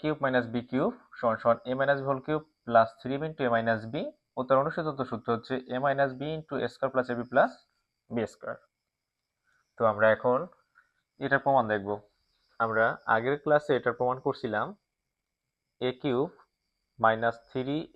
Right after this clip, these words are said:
এ স্কয়ার বি প্লাস থ্রি এ বি স্কয়ার মাইনাস বি কিউব সমান সমান হচ্ছে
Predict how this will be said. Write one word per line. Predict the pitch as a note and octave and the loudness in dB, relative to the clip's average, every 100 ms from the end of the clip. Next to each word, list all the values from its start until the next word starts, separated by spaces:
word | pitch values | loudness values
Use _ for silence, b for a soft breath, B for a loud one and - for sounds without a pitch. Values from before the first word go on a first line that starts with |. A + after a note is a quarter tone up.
| A2+ | 0
এ | A#2 | 0
স্কয়ার | - A#2+ A#2 A2+ | -2 2 2 2
বি | A2 C#3 G3+ _ _ _ _ - | -4 -4 -6 _ _ _ _ -4
প্লাস | A2+ G#2+ G#2 - - | 2 2 0 -6 -10
থ্রি | C3 C3+ D3 - A2+ | -4 -4 -4 -4 -2
এ | A2+ G#2+ | -2 -2
বি | A2 A2+ | -6 -6
স্কয়ার | - B2 D3 F#3+ _ _ _ _ _ _ _ _ A2+ | -2 2 2 0 _ _ _ _ _ _ _ _ -4
মাইনাস | A2 G#2+ A2 G#2+ - - - _ _ A2+ G#2+ | -2 0 -2 -2 -12 -20 -20 _ _ -12 -4
বি | C#3 D3+ | -4 -2
কিউব | B2 A#2 | -4 -4
সমান | - G#2+ G#2+ | -4 -4 -2
সমান | A2 G#2+ | -2 -2
হচ্ছে | G#2 - | -6 -6